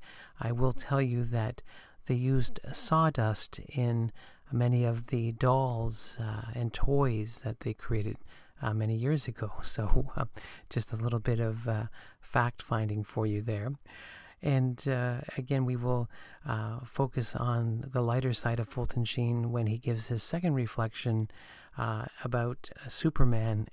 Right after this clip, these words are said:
and Christmas. And he knew that many of us, uh, followed the action figures of the day. And so he knew that we were in the world, but he wanted to bring us out of the world, uh, bring us into the heavenly kingdom. And so, uh, these two reflections today will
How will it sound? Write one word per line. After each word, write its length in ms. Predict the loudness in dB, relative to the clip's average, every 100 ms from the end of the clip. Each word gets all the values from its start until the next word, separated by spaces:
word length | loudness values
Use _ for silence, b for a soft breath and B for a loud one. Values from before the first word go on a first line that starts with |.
| -4
and 180 | -4 6
Christmas. 800 | 8 8 6 -2 -6 -8 -16 -16 b b b b -4
And 220 | -2 0
he 100 | 0
knew 280 | 2 2 2
that 360 | 0 -2 -4 -2
many 300 | 0 2 0
of 100 | -2
us, 380 | -2 -4 -4
uh, 160 | -4 -4
followed 560 | -4 -2 0 0 -2 -2
the 200 | -2 -2
action 460 | -2 -4 -6 -6
figures 400 | -2 -4 -2 -2
of 80 | -2
the 100 | -2
day. 380 | -2 -2 -2 -2
And 260 | -4 -6 B B B B
so 240 | 0 2
he 180 | 4 4
knew 380 | 6 6 6 2 -2 -2
that 160 | -2
we 120 | 2 2
were 120 | 4
in 220 | 4 6
the 80 | 6
world, 500 | 6 4 4 2 -4 b b b b 0
but 140 | 2
he 80 | 2
wanted 320 | 2 2 2
to 80 | 0
bring 240 | 2 4
us 160 | 2 -2
out 160 | 0 2
of 100 | 2
the 60 |
world, 420 | 2 2 2 -2 -10 b b b b
uh, 200 | -4 -2
bring 260 | 0 2 2
us 180 | 0 -2
into 340 | -4 -4 -6
the 160 | -4 -2
heavenly 420 | -2 0 0 -2
kingdom. 480 | -4 -6 -4 -8 -10
And 100 | -14
so, 240 | -4 -4 -4 B B B -4
uh, 140 | -2
these 240 | 0 0 0
two 100 | 2
reflections 580 | 2 2 -2 0 -4
today 280 | -2 -2 0
will 340 | 0 2 0